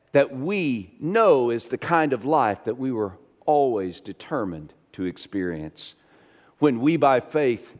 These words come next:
take hold of Jesus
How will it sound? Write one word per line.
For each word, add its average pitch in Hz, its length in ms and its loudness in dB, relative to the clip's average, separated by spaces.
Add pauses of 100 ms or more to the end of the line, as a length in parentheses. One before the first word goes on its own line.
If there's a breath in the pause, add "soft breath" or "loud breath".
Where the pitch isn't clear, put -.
(1000 soft breath)
take 170 240 2
hold 190 320 4
of 143 160 -2
Jesus 170 840 -2